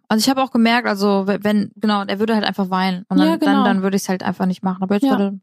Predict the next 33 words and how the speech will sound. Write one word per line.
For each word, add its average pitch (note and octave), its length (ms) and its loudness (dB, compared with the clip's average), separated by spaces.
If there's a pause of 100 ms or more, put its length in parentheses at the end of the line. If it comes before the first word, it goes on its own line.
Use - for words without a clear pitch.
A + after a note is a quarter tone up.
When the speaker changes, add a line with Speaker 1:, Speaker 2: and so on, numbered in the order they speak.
Speaker 1:
voll D#4 100 0
entspannt, A#3 480 0
voll A#3 240 -2
gut. A#3 320 2 (920)
Speaker 2:
Bist G3+ 100 4
ja G#3 60 6
jetzt G3 120 2
keine G3 220 4
radikale F#3+ 540 2
Mutter, G3 260 4
die F#3 100 4
sagt, F3+ 220 0 (340)
„Nein, F#3+ 520 4
du F3 220 2
schläfst - 600 -4
jetzt - 240 -4
mit G3+ 140 -4
dieser E3 220 0
Flasche.“ - 440 -2 (120)
<laughs> - 60 -4
Speaker 1:
Mhm. A3+ 460 8 (140)
Wobei A#3 360 2
ich D#4+ 140 0
aber C4 160 0
versucht B3+ 460 -2
habe, C4+ 420 2 (1120)
vor - 160 -8
drei F#3 180 2
Monaten G3+ 540 4
oder F#3 180 0
so, G3+ 300 0
dieses, F#3+ 540 -10
ähm, F3+ 440 -2